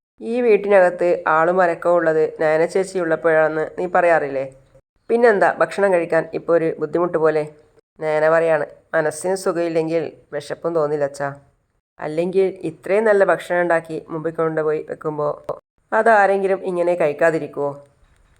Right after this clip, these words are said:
അപ്പോൾ അവൾ പറയാണ്, "അതിൻ്റെ പേരിൽ ഇനി ഒരു സംസാരം വേണ്ട, ഞാൻ കഴിക്കുക.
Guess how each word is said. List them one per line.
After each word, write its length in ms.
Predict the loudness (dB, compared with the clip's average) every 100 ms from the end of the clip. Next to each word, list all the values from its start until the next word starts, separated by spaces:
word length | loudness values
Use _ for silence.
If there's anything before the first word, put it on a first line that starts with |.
| _ -6
അപ്പോൾ 320 | 0 0 2 2
അവൾ 200 | 2 2
പറയാണ്, 520 | 2 2 2 0 -4 -4
"അതിൻ്റെ 340 | -4 -2 -2 -2
പേരിൽ 280 | -2 -2 -2
ഇനി 180 | -4
ഒരു 160 | -6 -6
സംസാരം 520 | -8 -10 -4 -4 -2
വേണ്ട, 240 | -4 -4 -6 -8
ഞാൻ 140 | -8 -4
കഴിക്കുക. 500 | -4 -4 -6 -8